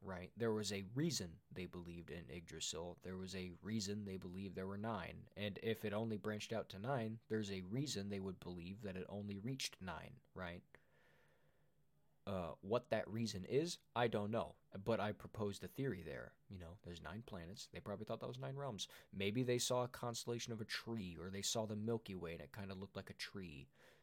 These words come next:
So they call that the, you know, Yggdrasil. I don't know. I mean, that would certainly make sense. You were able to see a lot more stars back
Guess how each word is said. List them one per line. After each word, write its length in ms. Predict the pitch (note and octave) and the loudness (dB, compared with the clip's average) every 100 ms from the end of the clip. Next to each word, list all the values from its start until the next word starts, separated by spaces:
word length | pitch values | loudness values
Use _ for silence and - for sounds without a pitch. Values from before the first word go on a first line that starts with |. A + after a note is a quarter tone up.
| _ | _
So 180 | - F#2 | -2 -2
they 140 | E2+ | -2
call 300 | - G2 F2 | -2 0 0
that 340 | F#2+ A2+ F2+ - _ | 2 2 0 -4 _
the, 300 | - F#2+ F2+ - - E2+ | -10 -6 -6 -8 -12 -8
you 120 | F#2+ | -6
know, 220 | F#2 G2+ A#2 | -4 -4 -2
Yggdrasil. 460 | C#3 G2 - C2+ - - - - | -2 -2 -6 -8 -10 -18 -4 2
I 80 | |
don't 120 | D#3 E3+ | 4 4
know. 180 | D#3+ - - _ - _ - | 0 -2 -14 _ -20 _ -6
I 100 | G#2+ G2 | -2 0
mean, 180 | G2 | 2
that 200 | F#2+ C#3+ | 6 8
would 120 | F#3 - | 8 4
certainly 340 | A2+ G2 F#2+ | 4 2 -2
make 200 | F#2 F#2 | -2 -2
sense. 340 | - F#2+ A#2 | -4 -4 -2
You 60 | G#2+ | 0
were 60 | G2+ | 0
able 160 | A#2 A#2 | 0 0
to 40 | |
see 160 | - G2+ | 0 0
a 60 | |
lot 160 | G2+ - | 0 -2
more 120 | F2 | -2
stars 380 | - F#2+ G#2 B2 | 0 0 -2 -2
back 220 | F2+ F2 | -4 -6